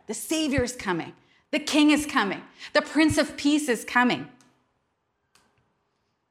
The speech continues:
And then in an unexpected, wild, <laughs> crazy way,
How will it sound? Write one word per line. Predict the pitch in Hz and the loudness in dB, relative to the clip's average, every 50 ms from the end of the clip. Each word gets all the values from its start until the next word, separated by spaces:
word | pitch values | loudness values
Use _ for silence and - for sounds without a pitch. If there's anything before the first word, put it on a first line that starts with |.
| _ _ _ | _ _ _
And | - 247 247 262 | 2 4 4 6
then | 277 277 | 6 6
in | 277 269 262 254 269 - - - | 4 4 2 0 -4 -6 -4 0
an | - 233 220 - - - | 0 0 0 0 0 4
unexpected, | - 294 311 311 330 320 320 - - - - - 254 214 254 - - - 196 170 170 165 165 - - - - _ _ _ | 6 6 8 6 6 2 0 -4 -10 -8 0 4 4 4 4 2 -2 -2 0 0 0 0 -4 -8 -18 -20 -20 _ _ _
wild, | - 175 190 190 190 208 247 302 320 302 311 294 330 349 349 349 - 285 - - - - | -4 0 4 6 8 8 8 8 8 6 6 6 4 4 2 0 -2 -4 -10 -12 -18 -20
<laughs> | - - _ _ _ _ | -20 -20 _ _ _ _
crazy | - 240 220 208 208 214 240 294 320 311 277 294 330 302 | -2 0 2 4 4 6 6 6 4 4 2 0 2 4
way, | 294 254 208 190 180 180 196 262 311 - | 6 6 6 6 4 2 -2 -4 -6 -8